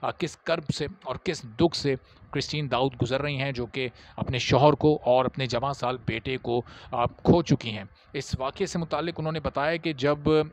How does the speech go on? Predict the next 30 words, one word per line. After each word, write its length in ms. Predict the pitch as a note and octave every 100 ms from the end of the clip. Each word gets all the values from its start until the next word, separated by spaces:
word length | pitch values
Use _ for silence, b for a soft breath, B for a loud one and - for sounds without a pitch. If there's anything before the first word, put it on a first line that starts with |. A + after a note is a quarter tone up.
| -
इस 140 | C3+ -
वाक़ये 300 | B2 C3+ C#3+
की 80 | C3+
खबर 320 | - C3 C#3
आई, 200 | C3 C#3+ B B -
तो 380 | D#3+ D#3 D#3 D#3 - - - -
कई 220 | F3+ G3+ D#3 -
घंटे 320 | D#3+ F3+ G#3
उन्होंने, 220 | D#3 A#2+
तकरीबन 440 | G#2 C#3 E3 F3+ E3+
छियानवे 680 | - - C#3 D3+ E3+ F3
घंटे, 400 | C#3+ - D3 C#3
यानी 240 | A#2+ C#3 D3 -
चार 400 | D#3+ C#3 F#3 F#3
रोज़ 440 | B2+ D3+ E3+ -
तक 80 | D3 B B B
उन्हें 280 | C3+ C#3+ D#3 D#3+ _ -
इस 200 | D#3 -
बारे 240 | A#2 B2 D3
में 220 | C#3+ C#3
यकीन 320 | B2 - D3+
नहीं 340 | C#3+ D3 D#3 F#3
आ 80 | D3+
रहा 140 | C#3+
था 200 | - D3
कि 120 | C#3+
ये 160 | C3+ C3+
हो 300 | G2+ G2+ C#3
चुका 300 | - - D3+
है। 180 | C#3